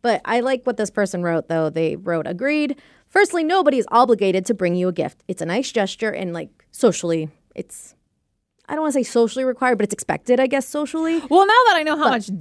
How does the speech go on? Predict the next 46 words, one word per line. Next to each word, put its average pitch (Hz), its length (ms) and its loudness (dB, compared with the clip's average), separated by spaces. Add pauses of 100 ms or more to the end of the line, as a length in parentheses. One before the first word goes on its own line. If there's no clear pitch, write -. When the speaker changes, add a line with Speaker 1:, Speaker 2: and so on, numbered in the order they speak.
Speaker 2:
damn 262 400 -2
weddings 294 360 -2
cost, 220 400 -2
hell 285 340 0
yeah. 330 160 0 (380)
Oh 359 60 4
Speaker 1:
Mm-hmm. - 60 0
Speaker 2:
my 320 120 0
gosh. 254 920 -2 (300)
Speaker 1:
But 277 140 2
you 285 140 4
do 349 200 2
invite 285 400 0
people 185 380 -4
to 214 120 -10
your 220 120 -2
wedding 185 260 0
because 214 240 -4
you 254 100 -2
want 202 320 -2
to 262 140 -2
celebrate 254 520 0
with 170 120 -4
them, 180 140 -2
and 202 100 0
it's 202 140 -6
not 240 120 0
a 233 40 -4
cash 202 380 -4
grab. - 340 -10 (360)
Secondly, 254 460 0
unless 247 220 0
the 302 80 -2
bride 226 260 0
covered 220 300 0
all 196 80 2
the 190 60 -8
costs - 360 -4
for 220 80 -8
materials 202 640 0
and 180 80 -2
also 180 200 -2
compensated 226 760 0
the 277 280 -2
original 254 380 -2
poster 254 540 -2